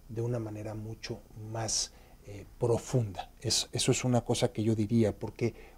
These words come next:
una cosa te lleva a la otra. En el caso del vino, la realidad es que nunca terminas, porque cuando no estás en geografía, estás en historia, y si no estás en antropología, y en lo mismo sucede en el arte, ¿no? Cuando no estás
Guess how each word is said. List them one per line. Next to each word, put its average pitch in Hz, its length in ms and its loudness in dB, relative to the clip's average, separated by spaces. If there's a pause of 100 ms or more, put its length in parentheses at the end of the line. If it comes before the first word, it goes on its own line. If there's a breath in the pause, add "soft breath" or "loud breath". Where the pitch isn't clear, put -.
una 170 240 6
cosa 160 260 2
te 113 120 0
lleva 107 180 2
a 98 40 -6
la 95 120 -10
otra. - 260 -16 (360 soft breath)
En 117 120 -6
el 123 120 -6
caso 165 260 4
del 135 140 10
vino, 143 340 12 (460 soft breath)
la 113 100 -2
realidad 127 280 6
es 160 100 6
que 135 160 4
nunca 170 320 6
terminas, 147 440 6
porque 110 240 -10
cuando 113 200 -4
no 147 80 4
estás 156 300 4
en 135 120 2
geografía, 123 500 4
estás 123 280 0
en 110 80 0
historia, 123 560 8
y 104 100 -8
si 113 140 0
no 120 80 -2
estás 113 240 -4
en 113 100 -4
antropología, 107 880 2 (340 loud breath)
y 120 120 2
en 127 80 4
lo 131 100 4
mismo 165 380 8
sucede 104 340 -2
en 98 80 -4
el 90 140 -10
arte, - 280 -14
¿no? 147 140 -10 (320 soft breath)
Cuando 104 180 -4
no 120 80 0
estás 135 420 8